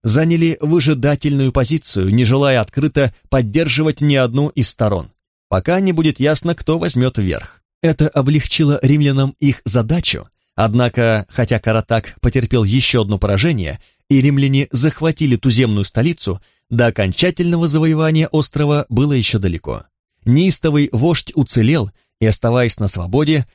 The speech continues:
продолжал побуждать гордые воинственные племена Британии к борьбе против заморских пришельцев. И самое ожесточенное сопротивление оказали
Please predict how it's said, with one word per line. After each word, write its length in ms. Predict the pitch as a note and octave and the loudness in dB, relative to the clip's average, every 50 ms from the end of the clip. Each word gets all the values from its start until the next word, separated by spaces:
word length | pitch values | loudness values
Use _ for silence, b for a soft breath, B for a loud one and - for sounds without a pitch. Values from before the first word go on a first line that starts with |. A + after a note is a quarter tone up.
| _ _ _ _ | _ _ _ _
продолжал 520 | - D3 D3 C3+ C#3+ C#3 B2 C#3 D#3 D#3 - | -2 0 0 2 0 0 2 2 0 0 0
побуждать 560 | - B2 A#2+ A#2 G2+ G#2 C3+ C3 - - A2+ | -2 -2 0 0 0 0 0 -2 -2 -2 -2
гордые 520 | A2 D3 D#3+ D3+ C#3 B2+ C3 C3 B2+ - - | 0 2 2 2 0 2 2 2 2 0 -2
воинственные 680 | A2 A#2 C3 C#3+ C#3 - - - C3 B2 A#2 A#2 G2+ | -2 0 0 2 0 -2 -2 -2 -2 0 0 2 2
племена 380 | - A2+ A2+ A#2 A#2 A2+ G#2 | 0 0 0 2 2 2 0
Британии 480 | F#2+ G#2 G2+ - D3 D3+ D3+ D3 C#3 B2+ | 0 0 0 0 0 0 2 2 2 0
к 80 | A#2 G#2+ | 2 2
борьбе 320 | A#2 A#2+ A#2 A#2 C#3+ C#3+ | 2 2 2 2 0 0
против 460 | - - C#3+ D#3 C#3 - D3+ C3+ - - | 0 0 0 0 0 0 -2 -4 -4 -4
заморских 600 | - A#2+ D3+ C#3+ C3 B2+ A#2 - - - A#2+ - | -2 0 0 2 2 0 0 -2 -4 -4 -4 -2
пришельцев. 640 | - A#2+ G#2+ - - E2+ D#2 - - D2+ - - _ _ _ _ _ _ _ _ _ | 0 0 -2 -2 -2 -4 -4 -4 -6 -6 -8 -10 _ _ _ _ _ _ _ _ _
И 80 | G#2+ G#2 | 0 2
самое 520 | - - C3 B2 A#2+ A#2 A#2 A2+ G#2+ - _ _ _ | 2 2 2 2 2 2 2 0 0 -2 _ _ _
ожесточенное 840 | - A#2+ A2+ A#2 A2+ - - B2 - - - D3 C#3 C3 A#2+ A2+ A2+ | -2 0 2 2 0 0 0 -2 0 0 0 0 2 2 2 0 0
сопротивление 800 | G2+ - G#2+ - G2 - - F#2+ F#2+ B2+ D#3 D3 A2+ G2 F#2+ F#2 | 0 0 -2 -2 -2 -2 -2 0 0 2 2 2 2 2 0 0
оказали 580 | F#2 - G#2 G2 B2 B2 A#2+ A#2 A#2 G#2+ - | 0 -2 0 0 2 2 2 2 0 0 -4